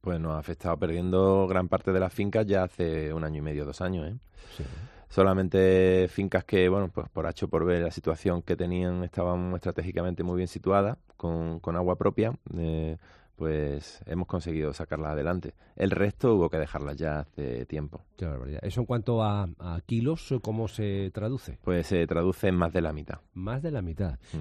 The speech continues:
Speaker 2: ¿Y habitualmente cuántos kilos soléis, eh, s-, eh, cosechar, eh, anualmente?
Speaker 1: Bueno, no tengo cuantificada la cantidad que hemos cosechado en, en España
Speaker 2: Ujú.
Speaker 1: y en, y en general lo que sí que te puedo decir que el año pasado hicimos,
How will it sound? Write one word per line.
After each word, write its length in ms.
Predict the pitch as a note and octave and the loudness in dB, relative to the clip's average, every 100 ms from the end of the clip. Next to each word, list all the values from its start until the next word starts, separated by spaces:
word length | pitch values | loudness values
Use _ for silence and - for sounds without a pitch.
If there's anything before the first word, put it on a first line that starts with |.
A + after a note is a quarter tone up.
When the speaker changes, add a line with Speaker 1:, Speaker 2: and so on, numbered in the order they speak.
| C2 | -2
Speaker 2:
¿Y 140 | A2 | 0
habitualmente 600 | A2 A2 A#2 B2+ C#3 D3+ | 0 2 2 2 0 -2
cuántos 420 | A#2+ B2 A#2+ B2+ | 0 0 2 0
kilos 300 | - B2+ A#2+ | 0 2 2
soléis, 480 | - A2+ A#2 A2 - | 2 2 2 0 -2
eh, 160 | A2+ A2 | -2 -2
s-, 320 | - A2+ G2+ | -4 -4 -4
eh, 40 | F#2+ | -2
cosechar, 500 | G2+ A2 - A2+ A2 | -4 -4 -2 0 0
eh, 180 | G2+ | 0
anualmente? 600 | F2 G2+ G2+ D#2 C2 B1 - _ _ _ - C#2+ - - - - - - - | -2 0 -2 -2 -6 -12 -14 _ _ _ -20 -20 -20 -20 -20 -20 -20 -16 0
Speaker 1:
Bueno, 280 | G2 D#2+ D2 - - - _ G#2 | 2 2 -4 -16 -20 -20 _ 0
no 240 | G#2+ A2+ | 4 4
tengo 240 | A#2+ A#2+ | 4 4
cuantificada 480 | A2 A2 G#2+ A2 A2+ | 4 4 2 4 6
la 120 | G#2 G2 | 6 4
cantidad 360 | F#2 F#2+ G2+ | 0 2 2
que 80 | G2+ | 2
hemos 140 | G2 | -2
cosechado 1300 | - G2 G#2 - A2 G2+ G2 G2 G2 G2 F#2+ F#2+ F#2+ - | -2 -2 0 2 4 6 8 8 8 6 6 4 0 -4
en, 380 | - F#2 F#2 F2+ - | -2 0 0 -2 -2
en 120 | F#2 | -2
España 580 | F2 - A2 G#2 G#2 E3 - - | -2 0 0 2 0 -4 -10 -10
Speaker 2:
Ujú. 120 | A2+ G#2+ | -6 0
Speaker 1:
y 340 | E2+ E2+ D#2+ | 2 2 0
en, 400 | D#2+ D#2 D2+ D2+ - | 0 -2 -4 -6 -8
y 200 | E2 D#2+ | -6 -4
en 160 | D2+ D2 | -4 -6
general 540 | E2+ E2 E2+ F#2 F#2+ | -4 0 2 4 2
lo 120 | E2+ E2+ | 0 -2
que 80 | E2+ | -4
sí 160 | - | 2
que 80 | F#2+ | 2
te 100 | F2+ | 2
puedo 160 | F2 F2+ | 2 2
decir 220 | F2 F#2 | 2 0
que 60 | F2+ | 0
el 40 | |
año 160 | F2+ F2+ | 0 0
pasado 280 | F#2 G2 F#2 | 0 0 -2
hicimos, 680 | - F#2+ F#2+ G2 G2 G2 | -2 -2 0 2 0 -2